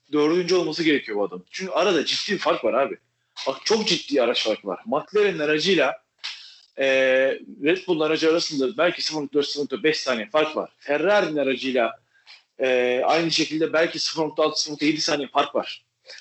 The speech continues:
Arada böyle bir fark varken sen bu adamları geçiriyorsun. Seni Racing Point geçiyor seni.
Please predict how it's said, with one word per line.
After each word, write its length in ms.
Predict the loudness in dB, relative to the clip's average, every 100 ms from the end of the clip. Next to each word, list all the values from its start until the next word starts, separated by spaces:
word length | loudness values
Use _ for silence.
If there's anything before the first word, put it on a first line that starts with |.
| -4
Arada 340 | 0 2 2 2
böyle 280 | 2 2
bir 60 | 0
fark 320 | 0 -2 0
varken 380 | -2 -2 -2 -2 -4 _ _ _ -12
sen 300 | -2 0 2
bu 80 | 2
adamları 380 | 2 2 2
geçiriyorsun. 420 | 2 2 2 0 -2
Seni 240 | -4 2
Racing 320 | 2 2 0
Point 220 | -2 0
geçiyor 280 | -2 0 0
seni. 200 | 0 -6